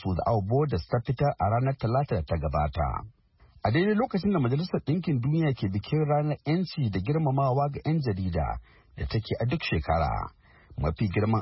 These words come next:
adadin lambar da ƙasa ta samu, mafi munin yanayi ga kafofin yaɗa labarai.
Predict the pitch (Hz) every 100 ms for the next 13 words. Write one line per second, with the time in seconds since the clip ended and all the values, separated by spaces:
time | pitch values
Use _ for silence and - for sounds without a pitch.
0 | 117 113 98 113 117 120 113 85 76 117
1 | 123 123 117 151 190 202 123 - _ _
2 | - _ 85 87 98 - 92 95 113 107
3 | 95 117 117 113 147 113 92 - 139 -
4 | 147 147 - 80 58 - 64 67 62